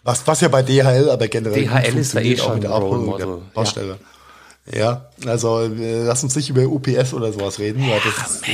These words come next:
Speaker 1: geht in eine ganz andere Richtung. Aber okay, äh, das ist ja nur ein Teil der, der Pressemitteilung oder der News, die sie rausgegeben haben. Ähm,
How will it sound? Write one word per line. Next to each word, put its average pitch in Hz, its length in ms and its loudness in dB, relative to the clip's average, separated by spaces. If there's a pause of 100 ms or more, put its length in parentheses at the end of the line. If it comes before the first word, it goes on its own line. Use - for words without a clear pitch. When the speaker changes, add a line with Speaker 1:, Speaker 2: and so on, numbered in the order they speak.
(120)
Speaker 1:
geht 104 140 -6
in 107 60 -6
eine 104 100 -6
ganz 104 200 -6
andere 98 180 -6
Richtung. 90 200 0 (460)
Aber 202 200 4
okay, 147 280 2 (240)
äh, 139 200 2
das 160 180 0
ist - 40 -2
ja - 80 4
nur 156 160 0
ein 151 160 -2
Teil 123 300 -2
der, 110 220 -4
der 104 160 -4
Pressemitteilung 113 760 -6
oder 104 180 -8
der 101 140 -10
News, 113 300 -12
die 113 100 -16
sie 110 80 -14
rausgegeben 107 560 -8
haben. 117 240 -10 (560)
Ähm, 120 680 -4